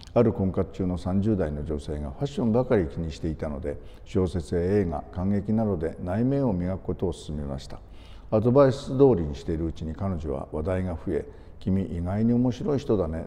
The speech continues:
とアプローチする男性が三人も現れたのです。楽しくデートをして、ついにその中の一人と結婚したのでした。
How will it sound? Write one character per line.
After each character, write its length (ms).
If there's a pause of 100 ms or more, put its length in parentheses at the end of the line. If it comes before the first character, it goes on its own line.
と 80
ア 60
プ 140
ロ 120
ー 60
チ 80
す 80
る 100
男 220
性 240
が 140 (220)
三 280
人 180
も 120
現 280
れ 60
た 100
の 140
で 80
す。 160 (520)
楽 200
し 100
く 120
デ 180
ー 40
ト 100
を 60
し 120
て、 180 (160)
つ 140
い 80
に 180
そ 160
の 80
中 220
の 100
一 60
人 200
と 120
結 200
婚 200
し 60
た 100
の 100
で 80
し 80
た。 100